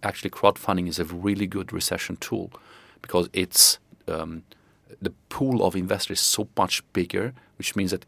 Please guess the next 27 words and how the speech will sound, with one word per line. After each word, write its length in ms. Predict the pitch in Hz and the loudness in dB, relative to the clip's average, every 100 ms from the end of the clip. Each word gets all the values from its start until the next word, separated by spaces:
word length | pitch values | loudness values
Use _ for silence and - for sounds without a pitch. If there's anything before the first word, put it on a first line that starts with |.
| - | -6
if 280 | 120 123 | -6 -2
recession 400 | 95 92 98 - | -2 -2 -4 -6
comes, 540 | - - 101 92 90 - | -8 -2 -2 0 -4 -2
we 140 | 95 | -2
will 120 | 95 | -4
not 320 | 92 95 90 - | -4 -4 -4 -4
be 140 | 92 | -4
as 240 | 85 82 85 | -2 -2 -4
affected. 680 | - - - - 90 - - - - - - _ | -4 -6 -6 -12 -10 -12 -14 -20 -20 -20 -20 _
Uh, 220 | 92 90 90 | -8 -6 -4
and, 320 | 87 82 85 | -2 -4 -4
uh, 180 | 85 85 90 | -4 -2 -2
and 200 | 85 90 | 0 2
I, 120 | 98 | 2
actually, 240 | 104 - 95 | 0 2 0
I 40 | |
think 220 | - 90 | 0 -6
crowdfunding 520 | - 95 - 98 95 92 | 2 2 4 -4 -2 -4
is 120 | - | -8
a 40 | |
better 320 | 76 - 110 | -6 0 0
tool 300 | 101 - 98 | 0 -6 -6
in 160 | 90 90 | -4 -4
recession 460 | 87 - 90 - 87 | -2 -2 -2 -4 -6
than 200 | 85 87 | -8 -8
in 180 | 87 85 | -8 -10
growth, 500 | 82 - - - | -6 -4 -4 -8